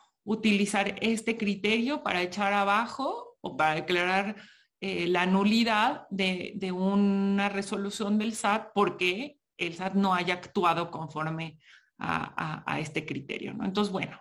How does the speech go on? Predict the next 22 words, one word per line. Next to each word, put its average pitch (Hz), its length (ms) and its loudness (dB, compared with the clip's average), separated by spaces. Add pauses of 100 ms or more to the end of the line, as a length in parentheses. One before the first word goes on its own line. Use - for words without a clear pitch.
pues 190 200 0
esto 240 480 2 (500)
definitivamente 240 800 4
sabemos 208 380 0
que 196 120 -4
la 180 160 2
ley 190 260 0
es 196 120 -4
muy 180 260 -6
clara, 233 320 2
la 208 160 0
ley 175 180 -4
señala 170 440 -6
que 170 100 -6
la 151 180 -4
notificación 165 760 -2
se 190 100 0
hace 175 240 0
vía, 170 400 -2 (540)
eh, 185 180 -4
diario 185 400 4
oficial 226 680 2